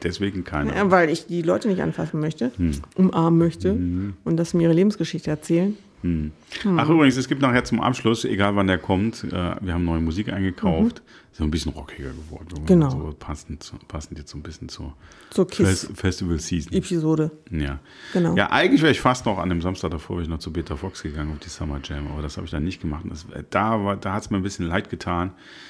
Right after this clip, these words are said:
Speaker 1: für die Leute, die jetzt letztes Wochenende auf dem großen, großen Reggae-Festival
Speaker 2: Ja, das
Speaker 1: waren.
Speaker 2: stimmt. Das war
Speaker 1: Weil jetzt
Speaker 2: schade.
Speaker 1: war's die ganze Zeit super Turbo-Wetter und genau an dem Wochenende, Samstag und Sonntag, war es, äh, war es deutlich kühler und es regnete zwischendurch immer so
Speaker 2: Mhm.
Speaker 1: fisselig.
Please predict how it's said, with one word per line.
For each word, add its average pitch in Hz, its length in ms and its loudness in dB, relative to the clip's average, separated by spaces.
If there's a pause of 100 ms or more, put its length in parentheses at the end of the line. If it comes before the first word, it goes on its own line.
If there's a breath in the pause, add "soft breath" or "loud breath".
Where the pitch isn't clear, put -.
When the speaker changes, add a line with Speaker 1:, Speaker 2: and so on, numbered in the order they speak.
(260 loud breath)
Speaker 1:
für - 140 0
die 85 100 4
Leute, 82 340 0
die 82 160 -2
jetzt 82 220 -4
letztes 90 400 -6
Wochenende 82 480 -4
auf - 160 -8
dem 82 240 -4
großen, 113 280 -4
großen 95 300 2
Reggae-Festival 101 680 2
Speaker 2:
Ja, 92 40 2
das 90 80 0
Speaker 1:
waren. 87 260 4
Speaker 2:
stimmt. 82 180 -4 (280 loud breath)
Das - 200 -6
war 95 80 2
Speaker 1:
Weil 92 100 6
jetzt 95 80 4
Speaker 2:
schade. 113 100 4
Speaker 1:
war's 113 120 2
die 113 100 2
ganze 117 260 4
Zeit 117 160 2
super 120 320 4
Turbo-Wetter 98 720 4
und 95 220 -2
genau 95 440 2
an 95 100 0
dem 87 160 0
Wochenende, 85 420 -2
Samstag 82 340 -4
und 82 100 -4
Sonntag, 80 440 -4
war 78 160 -4
es, - 220 -12
äh, - 40 -14 (480)
war 85 140 -4
es 82 120 -8 (200)
deutlich 98 360 0
kühler 90 680 -2
und 87 200 -6
es - 240 -14
regnete 113 460 0
zwischendurch 78 500 -10
immer 80 160 -8
so 80 100 -8
Speaker 2:
Mhm. 78 60 -6
Speaker 1:
fisselig. - 480 -4